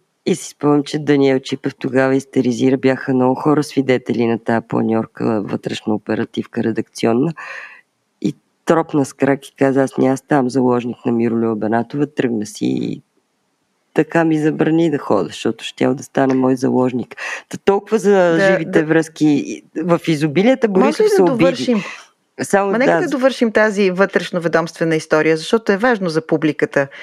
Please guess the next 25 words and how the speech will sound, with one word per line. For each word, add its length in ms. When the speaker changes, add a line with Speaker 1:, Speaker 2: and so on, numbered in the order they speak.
Speaker 2:
А, 240
в-, 220
след, 300
малко 380
след, 400
а, 80
тази 340
размяна, 460
на 100
която, 560
а, 40
а, 200
ние 200
не 80
сме 180
присъствали, 800
но 100
имаме 300
свидетелски 600
показания, 760
а, 380
потвърдени 580
от 140
няколко 420
източника, 600